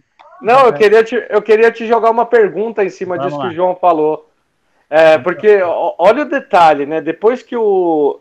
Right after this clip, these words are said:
Speaker 1: depois que o Renato Gaúcho foi embora, né? Que o Renato Gaúcho foi embora logo depois do, do título gaúcho, tudo, tal, não sei o quê.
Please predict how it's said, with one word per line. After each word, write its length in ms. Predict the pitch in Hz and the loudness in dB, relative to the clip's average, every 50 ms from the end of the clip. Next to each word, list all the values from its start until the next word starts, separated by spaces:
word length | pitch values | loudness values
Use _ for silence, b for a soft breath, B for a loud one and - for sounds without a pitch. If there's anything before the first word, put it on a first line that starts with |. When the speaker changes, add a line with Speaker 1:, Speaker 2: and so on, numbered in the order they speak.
| - | -10
Speaker 1:
depois 440 | 156 156 185 185 - 202 226 247 226 | -6 -6 -6 -4 -2 -2 -2 -2 -2
que 100 | - 240 | -6 -4
o 40 | 214 | -4
Renato 340 | 208 190 185 190 185 185 175 | -4 -2 -2 -2 -4 -4 -2
Gaúcho 380 | 165 160 156 160 160 156 - _ | -2 0 0 0 -2 -6 -10 _
foi 140 | 151 135 | -12 -12
embora, 520 | 123 110 110 131 170 202 185 147 101 82 - _ _ _ _ _ _ _ _ _ _ _ _ | -10 -4 -2 0 2 2 2 0 -2 -6 -10 _ _ _ _ _ _ _ _ _ _ _ _
né? 160 | - 151 151 | -8 -8 -8
Que 100 | - - | -6 -4
o 40 | 156 | -2
Renato 300 | 151 147 143 151 156 151 | -2 0 0 -2 -4 -2
Gaúcho 360 | 165 160 160 170 175 - - | 0 0 0 0 -2 -2 -4
foi 120 | - 170 | -6 -6
embora 680 | 165 160 143 151 156 156 151 147 135 123 113 101 - _ _ _ _ _ _ | -4 -4 -2 2 2 2 2 2 2 0 0 -2 -6 _ _ _ _ _ _
logo 240 | - 147 170 175 190 | -2 -2 0 0 0
depois 400 | 175 185 185 - 175 180 175 139 | 0 0 -2 -2 -2 -2 -2 -2
do, 240 | 147 165 151 139 135 | -4 -4 -4 -4 -4
do 140 | 127 147 147 | -6 -8 -10
título 400 | - - 143 - 143 135 143 139 | -10 -16 -20 -18 -10 -8 -2 2
gaúcho, 720 | 151 143 127 110 120 143 165 175 156 131 - - - 120 - _ | 4 4 4 2 0 -4 -4 -4 -6 -8 -10 -14 -20 -20 -20 _
tudo, 460 | 139 151 170 170 143 127 117 127 123 | -16 -14 -12 -12 -12 -14 -16 -20 -18
tal, 340 | _ 151 147 160 156 143 120 | _ -6 -4 -4 -4 -4 -6
não 60 | 117 | -10
sei 180 | _ _ 117 | _ _ -20
o 40 | 113 | -20
quê. 280 | - _ 151 165 - | -20 _ -16 -16 -16